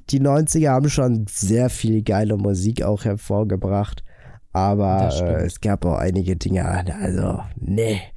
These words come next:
Speaker 1: wirklich nicht. Felix, Frage an dich, mit einer der Hauptacts, die,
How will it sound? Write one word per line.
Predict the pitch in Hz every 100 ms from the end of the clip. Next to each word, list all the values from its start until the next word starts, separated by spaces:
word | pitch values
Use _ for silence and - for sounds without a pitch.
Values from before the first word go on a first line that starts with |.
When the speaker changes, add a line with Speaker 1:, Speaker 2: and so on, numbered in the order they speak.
| - - -
Speaker 1:
wirklich | 123 - 107
nicht. | 117 107
Felix, | 165 156 131 - -
Frage | - - 151 185 196 180
an | 170 156
dich, | 160 - -
mit | 139 170 -
einer | - 175 170
der | 156 131
Hauptacts, | 147 175 - - 110 - -
die, | 131